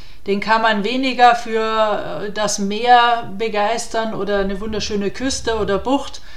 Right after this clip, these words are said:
Aber wenn er was Gutes zu essen bekommen hat, in einem Restaurant gut verwöhnt worden ist, ein, ein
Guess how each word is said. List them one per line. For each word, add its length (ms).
Aber 480
wenn 160
er 160
was 200
Gutes 360
zu 100
essen 320
bekommen 440
hat, 180
in 180
einem 200
Restaurant 800
gut 240
verwöhnt 720
worden 280
ist, 460
ein, 760
ein 420